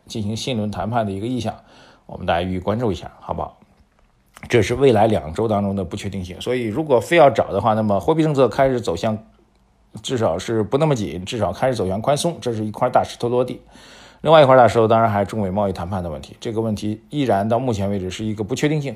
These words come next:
但是我们认为，我们节目依然认为这个最终走向和解的概率还是比较大的。好，今天先聊到这里啊，希望大家这个新的一周投资顺利。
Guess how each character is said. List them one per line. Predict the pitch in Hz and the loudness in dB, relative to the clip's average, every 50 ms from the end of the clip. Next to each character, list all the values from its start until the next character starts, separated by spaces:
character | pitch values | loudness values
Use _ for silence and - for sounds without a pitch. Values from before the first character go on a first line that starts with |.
| - - | -8 -4
但 | 107 113 | -2 0
是 | 107 104 | 0 0
我 | 95 85 71 | -2 -4 -4
们 | 82 110 156 | -2 0 2
认 | 175 139 101 | 2 2 0
为， | 80 82 80 - _ _ - | 0 -6 -8 -10 _ _ -8
我 | - 110 98 87 | -4 -4 -2 -2
们 | 98 110 | -2 -4
节 | 92 92 92 104 | -4 -2 -4 -4
目 | 131 135 123 | -4 -4 -4
依 | 127 135 | -2 -2
然 | 120 104 95 92 | -2 -2 -2 -4
认 | 95 92 85 | -6 -6 -8
为 | 78 76 80 - - | -10 -10 -12 -14 -14
这 | - - - 78 | -14 -14 -12 -12
个 | 82 82 | -12 -10
最 | - 101 101 | -10 -8 -8
终 | 98 98 95 | -6 -6 -6
走 | 85 82 | -8 -8
向 | 90 95 90 | -8 -8 -8
和 | 85 - 98 | -8 -8 -10
解 | 92 92 | -10 -10
的 | 85 - | -12 -10
概 | - 101 90 | -6 -6 -6
率 | 85 82 | -6 -8
还 | - - 78 | -10 -12 -12
是 | 80 | -12
比 | 85 87 | -12 -12
较 | 85 80 | -12 -12
大 | 82 82 76 69 | -12 -12 -14 -16
的。 | - - - _ _ _ _ | -18 -20 -20 _ _ _ _
好， | - - 78 - - _ _ _ _ _ - - - - - - - _ _ _ - | -12 -12 -10 -12 -12 _ _ _ _ _ -20 -20 -20 -20 -20 -20 -20 _ _ _ -12
今 | - 123 123 | -4 0 2
天 | 123 127 | 2 2
先 | 120 127 127 | 4 4 4
聊 | 113 107 113 | 6 6 6
到 | 117 107 | 6 6
这 | 110 98 | 4 2
里 | 92 78 | 0 -2
啊， | - - - 76 69 67 - 92 | -4 -8 -10 -10 -10 -12 -12 -12
希 | - - | -10 -6
望 | 95 87 90 | -6 -4 -4
大 | 92 90 | -4 -2
家 | 92 95 92 87 | -2 -2 -2 -2
这 | 90 98 92 | -4 -6 -8
个 | 85 87 87 85 82 78 - - | -8 -8 -8 -8 -8 -10 -12 -12
新 | - - 127 127 | -10 -6 -2 0
的 | 120 | 2
一 | 113 | 4
周 | 113 123 123 - | 4 2 2 0
投 | - - 104 | -4 -6 -4
资 | 101 110 | -4 -4
顺 | 113 - 123 | -4 -4 -4
利。 | 117 113 - | -6 -8 -10